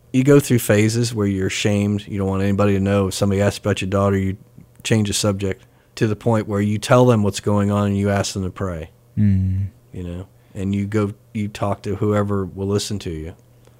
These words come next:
Speaker 1: because you need to get it out of your head.
Speaker 2: Yeah. That's, that right there is a huge jump in faith. That, like, you had to get to a certain point where you said, "Okay, I can't hold this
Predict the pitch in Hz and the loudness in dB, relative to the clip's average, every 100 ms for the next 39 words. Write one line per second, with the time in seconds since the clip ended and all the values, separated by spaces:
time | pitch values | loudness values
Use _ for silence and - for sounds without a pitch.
0 | - 107 101 95 98 101 95 95 95 92 | -12 -4 -2 0 0 -2 -2 -4 -4 -4
1 | 90 90 87 85 92 85 85 - _ _ | -4 -4 -4 -6 -6 -8 -10 -14 _ _
2 | _ _ _ _ 92 98 117 101 - 120 | _ _ _ _ -4 0 0 -2 -2 0
3 | 131 - - _ _ _ _ - - _ | 0 -4 -12 _ _ _ _ -20 -20 _
4 | - 120 151 147 117 127 120 95 - - | 2 4 6 4 4 6 4 2 -6 -4
5 | 117 107 95 - 104 92 92 90 - 92 | 2 2 2 -2 0 0 0 -4 -2 -4
6 | 67 - - - _ _ _ _ _ _ | -4 -8 -14 -20 _ _ _ _ _ _
7 | _ - 113 101 98 107 110 127 120 110 | _ 0 2 2 0 0 4 4 6 2
8 | 107 107 98 107 90 95 - 107 98 - | 0 0 -2 -2 -2 -2 0 0 0 -4
9 | 98 92 87 - 95 87 98 - 90 95 | -6 -4 -4 -6 -6 -4 -4 -4 -6 -4
10 | 113 92 - 101 90 92 - | -4 -4 -4 -6 -4 -4 -6